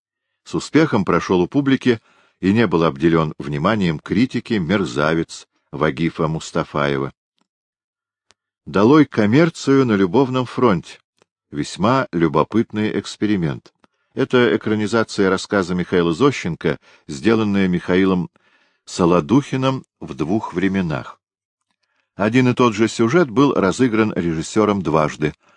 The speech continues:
Во времена, когда он был сочинён писателем, конец двадцатых, начало тридцатых годов, и в наши дни. В обоих случаях играли одни и те же актёры. Октябрь.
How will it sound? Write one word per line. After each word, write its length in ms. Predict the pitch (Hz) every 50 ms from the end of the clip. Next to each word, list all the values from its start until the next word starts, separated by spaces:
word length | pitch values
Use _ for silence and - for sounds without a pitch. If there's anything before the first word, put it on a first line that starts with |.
| _ _ _ _ -
Во 160 | 73 76 87
времена, 440 | 82 90 95 92 101 104 117 131 123
когда 340 | - 95 80 76 73 82 78
он 160 | 78 76 76
был 160 | 69 80 80
сочинён 540 | - - 82 78 - - 82 80 80 78 71
писателем, 760 | - - - - - 90 87 87 - 107 107 117 120 117 - _ - _ _ _ _ _
конец 500 | - 101 101 101 101 101 95 - - - -
двадцатых, 720 | - 78 80 92 95 - - - 101 95 90 - 92 - -
начало 420 | 95 92 - - 98 90 90 92
тридцатых 640 | - - 82 87 - - - 92 85 82 - 87 82
годов, 440 | 76 85 85 78 80 82 80 - - _ _ _ _ _ _ _ _ _ -
и 120 | 147 165
в 80 | 123 87
наши 360 | 78 78 82 - - 80 69
дни. 260 | 65 67 64 57 - _ _ _ _ _ _ _ _ _ _ _ _ _ _ _
В 80 | - 82
обоих 320 | 101 123 175 180 170 160
случаях 540 | - - 139 156 147 - 127 123 120 - -
играли 440 | 95 76 85 92 107 110 104 101 - _ _ _ _ -
одни 420 | 78 76 76 - 95 123 131 120
и 40 | 110
те 180 | - - 90 82
же 160 | - 82 76
актёры. 500 | 73 - - - - 67 58 57 57 _ _ _ _ _ _ _ _ _ _ _ _ _ _ _ _ _ _ _ _ _ _ _ _ _ _ _ _ _ _ _ _ _ _ _ - _ _ _ _ _ _ _ _ _ _
Октябрь. 600 | - 117 147 - - - 101 92 90 85 87 82